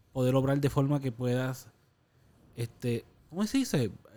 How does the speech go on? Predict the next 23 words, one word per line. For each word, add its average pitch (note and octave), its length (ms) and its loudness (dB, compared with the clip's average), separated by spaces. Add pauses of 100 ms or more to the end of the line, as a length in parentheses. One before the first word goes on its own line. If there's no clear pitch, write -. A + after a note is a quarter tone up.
Mejorar C3+ 480 6
ese E3+ 180 4
pensamiento, C#3+ 640 2
qué A#2+ 80 -12
sé C#3 160 -2
yo. D#3+ 120 2
Si C#3+ 140 -2
tú B2 140 0
pensaste D#3+ 360 2
mal, E3 580 2
¿por C3+ 140 4
qué D3+ 100 0
estoy E3 180 -4
pensando D3+ 420 0
así? D3+ 340 4
¿Sabes? B2 180 2
Y G#2 40 -2
puedes A#2+ 220 -2
entonces C#3+ 340 0
obrar B2+ 280 -2
en B2 120 -2
ti B2+ 160 -4
mismo. C3 320 -2